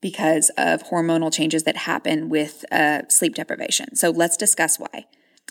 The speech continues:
So I think this study highlights how you could put in the same effort towards your training and diet, but without proper sleep, you're not gonna see the same results.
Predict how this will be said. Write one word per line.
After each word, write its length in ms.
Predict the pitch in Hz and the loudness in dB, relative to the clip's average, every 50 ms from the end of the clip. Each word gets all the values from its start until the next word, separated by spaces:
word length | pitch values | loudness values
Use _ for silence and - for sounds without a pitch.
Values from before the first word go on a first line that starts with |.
| - _ | -10 _
So 200 | - - 269 - | 2 2 4 4
I 100 | - 247 | 4 4
think 220 | 240 - 262 277 - | 4 4 4 2 2
this 200 | 330 339 - - | 2 2 2 4
study 340 | - 214 190 180 180 180 180 | 4 4 4 4 4 2 0
highlights 500 | 180 - 165 165 165 165 156 156 - - | 0 0 0 0 2 2 2 2 0 -2
how 320 | - - 175 170 170 175 | 0 2 2 4 4 4
you 180 | 170 180 180 175 | 2 2 0 0
could 220 | - 170 165 165 | 0 -2 -2 -4
put 220 | - - 165 165 | -4 -4 -4 -4
in 160 | - - 165 160 | -2 -4 -4 -2
the 100 | 160 156 | 0 2
same 460 | - - - 175 170 170 185 196 - | 2 4 2 2 0 0 -2 -2 -2
effort 420 | - 160 - - 185 196 190 - - | -4 -6 -2 0 0 0 0 -2 -6
towards 460 | - - 180 170 165 165 165 165 - | -10 -6 -2 0 2 2 2 2 4
your 420 | 170 165 165 160 160 165 165 160 | 4 4 6 6 4 4 2 0
training 540 | - - - - - 170 170 165 165 160 165 | -2 -4 -4 -2 -2 0 0 0 0 0 0
and 140 | 165 165 160 | -2 -2 -2
diet, 400 | 160 160 160 165 175 190 190 - | -2 0 0 2 2 2 2 0
but 100 | 180 165 | -2 -4
without 420 | 170 170 - - 165 160 165 - | -6 -10 -10 -6 -6 -6 -6 -6
proper 360 | - - 214 202 - 220 208 | -6 -6 -6 -2 0 0 2
sleep, 320 | - - - 175 170 170 - - | 4 4 4 2 2 0 -2 -8
you're 200 | - - 175 170 | -12 -8 -6 -6
not 320 | 170 170 160 151 147 151 - | -2 -2 -2 -2 -2 -4 -6
gonna 160 | - 156 156 | -4 0 0
see 160 | - - 156 | 0 0 0
the 100 | - - | 0 0
same 280 | - - 160 156 156 - | 0 0 0 -2 -4 -6
results. 460 | 156 156 - - - - - - | -4 -4 -6 -6 -4 -2 -2 -2